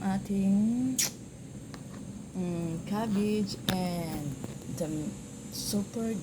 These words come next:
golden bihon. Ayan, mas gusto ko talaga yung super.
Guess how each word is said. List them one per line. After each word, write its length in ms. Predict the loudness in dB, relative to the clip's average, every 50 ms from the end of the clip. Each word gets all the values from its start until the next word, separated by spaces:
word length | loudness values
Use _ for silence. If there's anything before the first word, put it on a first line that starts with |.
| 0
golden 560 | 2 4 4 4 4 2 0 0 0 0 0 -4 -4
bihon. 480 | -6 -4 -4 -4 -4 -4 -4 -4 -6 -8 -8 -12 -12 -10 -6 -4
Ayan, 240 | -4 -2 -2 -2 -2 -2 -4 -4
mas 160 | -4 -4 -4
gusto 240 | -2 -2 -2 -2 -2
ko 100 | -2 -2 -2
talaga 240 | -2 0 0 2 0
yung 160 | 0 0 -4
super. 400 | -6 -6 -8 -8 -8 -8 -6 -6